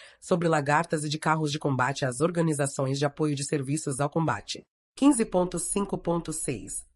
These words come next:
Unidade Médica Expedicionária da Marinha. A Unidade Médica Expedicionária da Marinha tem a finalidade de prover o apoio expedicionário de saúde aos grupamentos operativos de fuzileiros navais.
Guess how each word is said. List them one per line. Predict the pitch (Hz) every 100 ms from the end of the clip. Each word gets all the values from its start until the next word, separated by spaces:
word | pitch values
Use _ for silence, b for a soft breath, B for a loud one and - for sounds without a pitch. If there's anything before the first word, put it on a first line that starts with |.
| _
Unidade | 196 196 160 160 151
Médica | 147 147 156 160
Expedicionária | 151 - 160 156 - 160 139 143 147
da | 156
Marinha. | 160 127 104 104 - _ _
A | - 220
Unidade | 254 226 196 185
Médica | 175 151 151 151 160
Expedicionária | - - 143 143 147 131 131 131
da | 135
Marinha | 135 123 135 139
tem | - 180
a | 220
finalidade | 226 196 170 143 139 139
de | 139
prover | - 147 131 143
o | 139
apoio | 135 - 160 156
expedicionário | 147 156 143 - 139 127 123 131
de | 139
saúde | 143 123 131 131 131
aos | 160 160
grupamentos | 170 196 156 151 151 131
operativos | 139 143 139 - 160 160
de | 151
fuzileiros | - 165 151 135 131 131
navais. | 139 131 117 - -